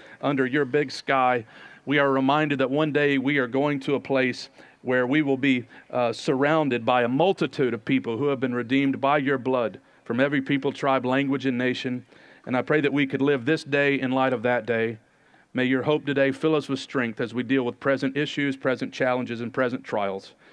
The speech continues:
We thank you that we do not walk alone, that you are with us, and that we have brothers and sisters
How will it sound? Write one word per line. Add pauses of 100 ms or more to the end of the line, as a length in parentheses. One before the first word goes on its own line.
(140)
We
thank
you
that
we
do
not
walk
alone,
that
you
are
with
us, (400)
and
that
we
have
brothers
and
sisters